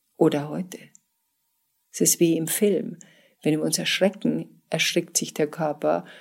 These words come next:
und schüttet Adrenalin aus, egal ob du jetzt gemütlich im Wohnzimmer vor deinem Fernseher sitzt oder ob du in einer wirklich gefährlichen Situation bist.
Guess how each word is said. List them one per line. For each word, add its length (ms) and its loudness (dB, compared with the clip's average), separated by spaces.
und 120 -2
schüttet 380 0
Adrenalin 680 0
aus, 500 0
egal 560 0
ob 200 -8
du 100 -2
jetzt 340 0
gemütlich 480 -4
im 140 -6
Wohnzimmer 460 0
vor 140 -8
deinem 160 -4
Fernseher 400 2
sitzt 460 -2
oder 240 2
ob 240 -6
du 220 2
in 240 -8
einer 260 -8
wirklich 360 -4
gefährlichen 600 -2
Situation 560 -4
bist. 360 -14